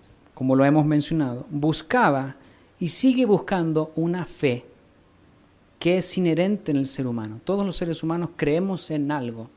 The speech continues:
Por eso hay tantas religiones, hay tanta mística. Hasta en uno mismo la gente más narcisa y puede salir adelante. Hay fe, hay un condimento, hay un elemento de fe en nuestro que es inherente.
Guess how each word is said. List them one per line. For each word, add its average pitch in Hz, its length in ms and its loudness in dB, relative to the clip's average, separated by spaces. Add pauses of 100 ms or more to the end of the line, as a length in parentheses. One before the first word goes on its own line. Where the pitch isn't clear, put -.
(640)
Por - 120 -6
eso 151 100 -4
hay 160 40 -2
tantas 147 320 -2
religiones, 131 760 -4 (680)
hay 131 80 -12
tanta 135 320 -4
mística. 127 580 -6 (560)
Hasta 202 300 4
en 233 80 6
uno 240 160 6
mismo 226 380 8
la 147 100 4
gente 143 580 0
más 151 160 -2
narcisa 143 580 -2 (320)
y 160 100 -4
puede 185 220 6
salir 165 260 4
adelante. 185 500 2 (2250)
Hay 185 160 6
fe, 185 500 2
hay 160 140 2
un 196 80 2
condimento, 185 720 2
hay 170 160 2
un 175 160 2
elemento 170 500 4
de 151 140 4
fe 165 220 2
en 143 120 0
nuestro 143 340 -2
que 131 200 0
es - 280 -4
inherente. 131 720 0